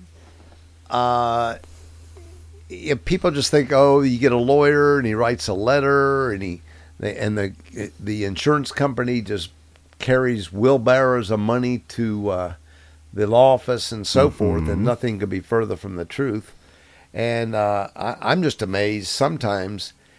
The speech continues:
Speaker 1: at very legitimate cases that I have that I prepare 'em and I write the demand letter and then we get dis-, disappointing, uh, offers. I got a lady right now, uh,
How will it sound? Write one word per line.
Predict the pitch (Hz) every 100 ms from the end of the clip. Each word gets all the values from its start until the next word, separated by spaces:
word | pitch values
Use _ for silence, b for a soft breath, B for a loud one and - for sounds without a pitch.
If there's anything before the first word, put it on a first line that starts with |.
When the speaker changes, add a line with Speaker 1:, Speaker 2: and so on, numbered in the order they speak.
| b -
Speaker 1:
at | 104
very | 113 98 151 180
legitimate | 104 98 101 143 123 -
cases | 104 117 - 92
that | 101
I | 90 85
have | 120 127
that | 101 87
I | 85
prepare | - 82 - 117 127
'em | 135 131
and | 92
I |
write | 82 92 117
the | 101
demand | 85 90 87 123 139
letter | 95 87 92 95
and | 95
then | 92
we | 98
get | 98 98
dis-, | 95 85 - -
disappointing, | 120 110 92 - 107 107 107 92 b b b b b b b b b -
uh, | 95
offers. | 92 104 147 - 82
I | 92 131
got | 135
a | 104
lady | 107 113 110
right | 107 107 113
now, | 85 107 147 117 - _ _ -
uh, | 90 87 85